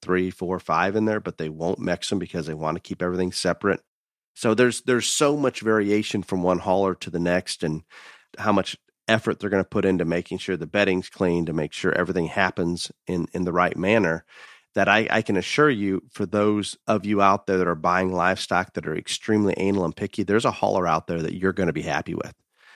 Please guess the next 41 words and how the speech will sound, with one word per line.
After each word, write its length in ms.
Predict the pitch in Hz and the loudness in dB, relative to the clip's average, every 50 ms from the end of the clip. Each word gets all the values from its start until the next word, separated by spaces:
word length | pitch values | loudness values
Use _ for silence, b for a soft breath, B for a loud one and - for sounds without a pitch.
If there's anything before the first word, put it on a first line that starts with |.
| b b b | b b b
I 140 | 104 107 | 2 2
can 140 | 107 - 98 | 2 2 0
assure 300 | 90 87 - - 113 110 | 0 0 0 0 2 2
you, 240 | 110 101 104 107 104 | 2 2 0 -2 -2
those 300 | 92 101 95 98 95 92 | 0 0 0 0 0 0
out 200 | 98 85 87 - | 0 0 0 0
there 120 | - 95 | -2 -4
that 120 | 90 87 85 | -2 -2 -2
wanna 220 | 90 90 90 92 | 0 0 0 0
get 140 | 87 95 87 | 0 -2 -4
it 100 | 87 - | -4 -2
done 160 | - 92 92 92 | -2 -2 -2 -2
as 120 | 82 - | -4 -6
cheap 300 | - - - 107 101 - | -8 -6 -6 -6 -6 -6
as 100 | 98 87 | -6 -6
you 80 | 92 85 | -6 -6
can, 300 | - - 95 92 95 131 | -4 -2 0 0 0 0
there's 160 | 92 90 - | -2 -4 -4
haulers 400 | - - 92 95 101 98 92 95 | -4 -2 -2 0 0 -2 -2 0
out 200 | 92 85 87 - | 0 0 0 0
there 140 | 95 90 85 | -2 -4 -4
for 140 | - - | -4 -6
that. 320 | 78 87 87 90 - - B B B B B B | -4 -2 0 0 -2 -4 B B B B B B
So 160 | - - 120 | -6 -2 2
they're 200 | 107 131 151 - | 4 6 6 8
all 220 | 117 117 131 139 | 8 8 8 6
there, 200 | 113 117 117 110 | 6 4 4 4
and 100 | 95 85 | 4 4
I'm 120 | 90 104 120 | 2 2 2
not 220 | 120 - - - | 2 0 -2 -4
saying 380 | - 113 107 104 98 92 87 98 | -4 -2 -2 -2 -2 -4 -8 -8
good, 300 | 95 107 104 101 98 90 | -6 -4 -4 -4 -4 -2
bad. 240 | - 92 101 117 101 | 0 2 2 2 0
It's 160 | 80 - - | -2 -4 -4
all 160 | 71 82 104 | -2 -2 -2
personal 400 | - - - 131 117 - - 92 | -2 -2 0 0 0 0 -2 -6
preference 480 | - - 95 85 - - - 104 - - | -4 -2 -2 -2 -2 0 -2 -4 -2 -4
what 120 | - - | -6 -4
you 80 | - 90 | -4 -2
wanna 180 | 90 90 82 | -2 -2 -2
do. 260 | 80 87 113 107 92 | 0 0 2 2 0